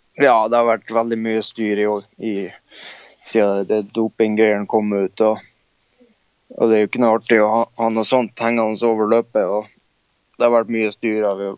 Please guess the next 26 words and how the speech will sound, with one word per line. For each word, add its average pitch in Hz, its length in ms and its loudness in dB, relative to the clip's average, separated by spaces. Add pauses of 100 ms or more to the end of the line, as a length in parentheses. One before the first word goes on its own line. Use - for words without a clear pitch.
(140)
vi 113 80 0
har 107 140 0
vært 98 100 -8
på 107 160 -4
mange 104 220 -4
møter 101 400 0
og - 100 -10
prøvd 101 140 -2
å 92 80 -10
finne 101 180 -6
ut 98 140 -2
av 95 80 -8
ting, 95 240 -4
og, 98 180 -2 (800)
så 123 320 2
det 123 140 4
har 120 80 2
jo 104 80 -8
ikke 113 160 0
vært - 340 -6 (160)
akkurat 117 240 -2
noe 117 140 -4
positivt 107 480 -4
for 110 100 0
løpet, 113 380 2
men 104 180 -4